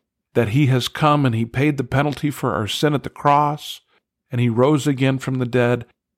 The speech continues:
Have you put your faith in him? Look what it says next. "Very truly I tell you, whoever hears my word and believes him who sent me," watch this, "has," present tense,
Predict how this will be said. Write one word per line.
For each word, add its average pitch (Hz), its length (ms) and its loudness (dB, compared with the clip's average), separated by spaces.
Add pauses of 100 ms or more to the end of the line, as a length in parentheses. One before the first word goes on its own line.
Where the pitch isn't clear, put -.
Have 127 200 2
you 127 120 4
put - 300 -2
your 139 160 0
faith 160 540 2 (100)
in 139 260 0
him? 110 640 -4 (880)
Look 131 140 -2
what 160 120 4
it 135 80 -4
says 131 340 0
next. - 640 -6 (560)
"Very 151 400 4
truly 165 480 2
I 135 60 2
tell 135 280 0
you, 101 200 -2
whoever 127 380 2
hears 175 440 0
my 160 180 0
word 151 320 0
and 123 140 -2
believes 131 420 0
him 143 180 -2
who 127 120 0
sent 139 300 -2
me," 147 340 -2
watch 151 320 0
this, 123 320 0 (360)
"has," 156 920 0 (720)
present 175 480 0
tense, 139 640 -2